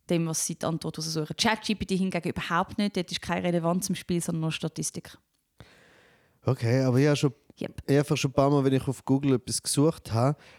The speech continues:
Speaker 2: und dann sind so die, weißt du, so die ersten Antworten gekommen, dann bin ich auf den Link gegangen und habe so gefunden, ja, aber das,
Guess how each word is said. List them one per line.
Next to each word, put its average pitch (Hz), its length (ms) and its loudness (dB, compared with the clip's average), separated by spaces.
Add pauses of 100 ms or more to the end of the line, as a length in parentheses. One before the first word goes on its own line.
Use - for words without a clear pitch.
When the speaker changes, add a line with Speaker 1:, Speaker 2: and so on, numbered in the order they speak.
(120)
Speaker 2:
und 117 140 -2
dann 123 120 4
sind 123 220 0
so 131 140 2
die, 120 420 4 (600)
weißt 120 220 0
du, 135 80 2
so 127 100 -6
die 120 120 2
ersten 120 220 2
Antworten 135 420 0
gekommen, 123 280 0
dann 120 120 2
bin 113 100 -2
ich 117 60 2
auf - 100 -4
den 110 160 -2
Link 127 220 0 (100)
gegangen 117 360 0
und 113 100 0
habe 110 100 -2
so 113 120 -6
gefunden, 107 320 -6 (140)
ja, 98 200 -6
aber 101 420 -2
das, - 360 -6